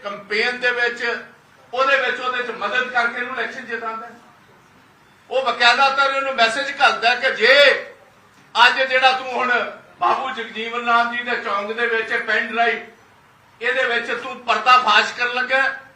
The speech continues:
ਪਰਦਾ ਫਾਸ਼ ਕਰਕੇ ਆ ਤੇ ਆਪਣੇ ਪਰਿਵਾਰ ਦਾ ਧਿਆਨ ਰੱਖ। ਕਦੀ ਅਸੀਂ ਸੋਚ ਸਕਦੇ? ਬਨਵਾਰੀ ਲਾਲ ਜੀ, ਕਿਤੇ ਇਹਨਾਂ ਵੱਲ ਵੀ ਧਿਆਨ ਕਰੋ। ਤੁਹਾਡੀ ਆਪਣੀ ਸਰਕਾਰ ਕ੍ਰਾਈਮ ਦੇ ਵਿੱਚ ਪਾਰਟਨਰ ਬਣ ਜਾਏ।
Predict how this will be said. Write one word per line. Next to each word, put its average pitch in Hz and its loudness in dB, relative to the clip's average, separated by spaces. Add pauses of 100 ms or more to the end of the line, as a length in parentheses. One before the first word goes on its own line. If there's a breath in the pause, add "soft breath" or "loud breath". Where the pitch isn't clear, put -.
(140)
ਪਰਦਾ 226 2
ਫਾਸ਼ 220 0
ਕਰਕੇ 240 -2
ਆ 262 2
ਤੇ 262 -2
ਆਪਣੇ 240 0
ਪਰਿਵਾਰ 208 -2
ਦਾ 214 -2
ਧਿਆਨ 214 -6
ਰੱਖ। - -14 (920)
ਕਦੀ 226 -18
ਅਸੀਂ 277 -18
ਸੋਚ 139 -18
ਸਕਦੇ? - -14 (800)
ਬਨਵਾਰੀ 151 -8
ਲਾਲ 202 0
ਜੀ, 269 -6
ਕਿਤੇ 302 -10
ਇਹਨਾਂ 285 -4
ਵੱਲ 302 -2
ਵੀ 320 -10
ਧਿਆਨ 302 -4
ਕਰੋ। - -12 (840)
ਤੁਹਾਡੀ 262 -6
ਆਪਣੀ 262 -2
ਸਰਕਾਰ 277 0 (1500)
ਕ੍ਰਾਈਮ 226 2
ਦੇ 277 -2
ਵਿੱਚ 285 -2
ਪਾਰਟਨਰ 240 -2
ਬਣ 302 -2
ਜਾਏ। 269 -8